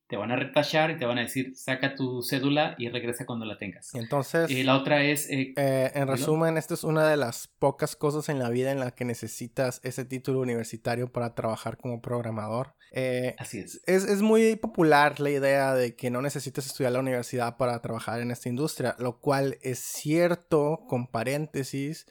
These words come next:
Speaker 2: perdón, con comillas, porque si quieres emigrar, no solo a Estados Unidos, a otros países, imagínate que te quieres ir a Alemania, a España, a, a Europa en general, muy probablemente te van a pedir requisitos similares a los de Estados Unidos, en donde tienes que demostrar que tienes una preparación profesional,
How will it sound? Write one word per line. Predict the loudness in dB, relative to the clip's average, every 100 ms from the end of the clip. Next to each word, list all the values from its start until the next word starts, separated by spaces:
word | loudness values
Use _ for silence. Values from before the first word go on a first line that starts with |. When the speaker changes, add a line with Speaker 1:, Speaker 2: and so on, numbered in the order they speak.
| _ 0
Speaker 2:
perdón, | 2 2
con | 0 -2
comillas, | -2 0 2 2 0 0
porque | 2 2 2 2 2 0 -6
si | -4 -4 -6
quieres | -4 4 6 6 2 2
emigrar, | 2 2 4 4 4
no | 2
solo | 2 2
a |
Estados | 4 4 4
Unidos, | 2 0 -2 -4
a | -6
otros | -6 -6
países, | -2 -2 -2 -6 -6
imagínate | -6 -6 -6 -4 -6
que |
te | -10
quieres | -8 -6 -4
ir |
a | -4
Alemania, | -2 -2 -2 -2 -4 -4
a | -6
España, | -4 -2 0 -2 -4 -4 -6 -8 -14 _ _ -6
a, | -4 -2
a | 0
Europa | 4 6 4 4
en | 0
general, | -2 0 2 2 -2 -8 -20 -20 -16 -2
muy | 4 6
probablemente | 6 6 8 8 6 2 0 -2 -2 -2 -4 -12 _
te | 0
van | 2 0
a | 0
pedir | -2 0
requisitos | -4 -6 -8 -8 -6
similares | -2 -2 0 0 -2 -4
a | -6
los | -6
de |
Estados | -6 -2 -2 -4
Unidos, | -4 -2 -2 -2
en |
donde | -2 -2
tienes | -4 -6 -2
que | -2
demostrar | 0 -2 -4 -6
que | -6
tienes | -4 -2 -2 -6 -6
una | -4 -2 -2
preparación | -4 -2 -2 -2 -4 -4
profesional, | -2 -2 -2 -4 -2 -4 -6